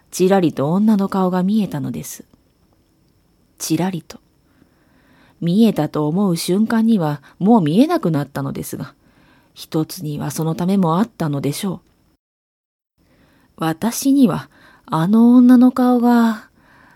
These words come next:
女菩薩のように見えたのです。私はそのとっさの間に、たとえ男は殺しても女は奪おうと決心しました。何？男を殺すなぞは、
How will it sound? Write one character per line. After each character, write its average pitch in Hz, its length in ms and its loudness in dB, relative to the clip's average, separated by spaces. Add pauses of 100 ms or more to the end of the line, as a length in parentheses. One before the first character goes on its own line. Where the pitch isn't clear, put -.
(160)
女 180 200 2
菩 220 400 2
薩 180 140 -4
の 165 120 0
よ 170 200 2
う 165 60 2
に 151 140 -2
見 151 200 -2
え 147 100 -4
た - 160 -8
の - 100 -8
で - 160 -10
す。 - 200 -12 (720)
私 165 500 -2
は 170 140 0
そ 175 100 -6
の 165 140 -4
と 170 140 -4
っ - 40 -2
さ 175 180 -6
の 175 240 -2
間 180 280 -2
に、 180 220 -4 (440)
た 160 180 -8
と 226 220 -2
え 233 160 2
男 254 400 -2
は 262 240 2
殺 185 280 -2
し - 60 -10
て 220 160 -2
も 151 420 -4 (400)
女 180 580 0
は 151 220 2
奪 170 320 0
お 185 60 0
う 160 80 -2
と 143 120 -8
決 165 280 -6
心 147 280 -6
し 147 220 -10
ま 147 160 -8
し - 100 -14
た。 - 280 -16 (1200)
何？ 156 600 -6 (540)
男 180 580 -2
を 190 120 -4
殺 175 220 -2
す 202 160 -8
な 185 160 -2
ぞ 156 160 -4
は、 143 240 -8